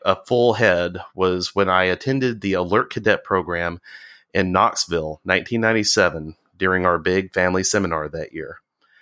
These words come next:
Uh, it was during, well, the week of my twelfth birthday. I turned twelve, like, directly in the middle of that week's activities. And it was just three days of, you know, going out and doing Boy Scout adjacent things, but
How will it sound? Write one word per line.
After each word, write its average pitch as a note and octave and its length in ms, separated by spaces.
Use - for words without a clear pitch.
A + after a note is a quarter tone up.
Uh, E2+ 420
it F2 100
was F2+ 200
during, A2+ 500
well, F2+ 240
the E2+ 120
week G#2 180
of G#2+ 60
my F2+ 140
twelfth - 380
birthday. E2 520
I F2+ 180
turned G#2 280
twelve, F2+ 320
like, E2+ 220
directly F#2+ 460
in F2+ 100
the F2+ 80
middle F2+ 500
of E2+ 400
that E2 160
week's E2+ 240
activities. D#2 640
And G#2 100
it F#2 60
was G2 160
just - 320
three C3 240
days F#2 600
of, E2 540
you G#2 80
know, G2 80
going A#2 280
out G#2 220
and F#2 100
doing F#2+ 360
Boy C3 220
Scout A2 340
adjacent G2 640
things, A2+ 540
but G2 640